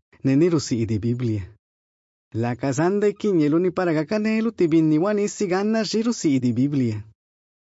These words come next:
Rakala jidu gakane publicación ri ka binni ni na yala jidu.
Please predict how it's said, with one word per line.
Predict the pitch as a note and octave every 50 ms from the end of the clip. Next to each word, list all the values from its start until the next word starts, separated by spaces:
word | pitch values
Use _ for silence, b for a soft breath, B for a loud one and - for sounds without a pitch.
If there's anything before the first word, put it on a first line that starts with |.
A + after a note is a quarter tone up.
| _ _ _ _ _ _ _ _ _
Rakala | - C3 C#3 E3 E3 - F3 E3 E3 F3+ F#3 -
jidu | B2+ - - A2+ B2 B2
gakane | B2 B2+ A#2+ - D#3 D3 C#3+ D3 C#3+
publicación | C#3+ E3 D#3 C#3 C3 A#2 - A#2 A2 - D3+ D3 C#3+ C3 C3
ri | C#3 D3
ka | C#3 - B2 A2+
binni | A#2 A2+ G#2 G2+ G#2 G#2 G#2+
ni | A#2+ C3+
na | C#3+ B2+
yala | A#2+ A#2+ A2+ G#2+ G#2+ G#2+ A2+ B2 B2
jidu. | G2+ G2+ G2+ - G#2+ -